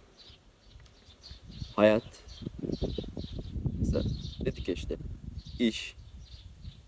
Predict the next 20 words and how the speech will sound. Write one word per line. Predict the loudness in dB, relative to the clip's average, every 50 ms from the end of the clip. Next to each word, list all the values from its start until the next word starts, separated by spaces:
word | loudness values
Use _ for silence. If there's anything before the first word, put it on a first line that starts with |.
| 0 4 4
ilişki, | 6 6 6 4 4 2 2 0 0 2 6
arkadaşlık, | 8 8 8 8 6 4 2 2 2 0 2 2 2 2 0 -6 -14 -12 -12 -12 -14 -16 -16 -18 -18 -18 -16 -14 -10 -8 -8 -6 -8 -8 -10 -14 -16 -20 -20 -20 -20 -18 -12 -10 -10 -10 -8 -4
sağlık. | 4 8 8 8 8 6 2 -4 -16 -18 -6 0
Hadi | 2 4 4 4
bunlar, | 4 4 4 2 2 0 -6 -6 -2
bu | 4 6
dörtlü | 6 6 6 4 0 0 0 0 0 -2 -6 -12 -16 -4 -2
söyleyeceğim. | -2 -2 -2 -4 -10 -12 -12 -12 -12 -12 -10 -12 -10 -8 -8 -2
Şu | 4 6 6
an | 6 6 2 -2 -6 -6 -6 -6 -6 -8 -10 -10 2 6 8
en | 8 10 10
iyi | 10 12
olduğunu | 12 12 12 10 8 6 6 6 8 8 8 6 6
düşündüğün | 4 4 6 6 8 10 12 12 12 12 12
dönem, | 12 12 12 10 8 6 4 2 0 2 4
tamam, | 6 6 4 4 8 10
buradasın. | 12 12 12 12 12 8 6 4 2 0 0 -2 -2 2 4 4 6 8 8 8 8 4 0 0 6 8
En | 10 12
iyi | 12 12 12
olduğunu | 12 10 10 10 10 12 10 10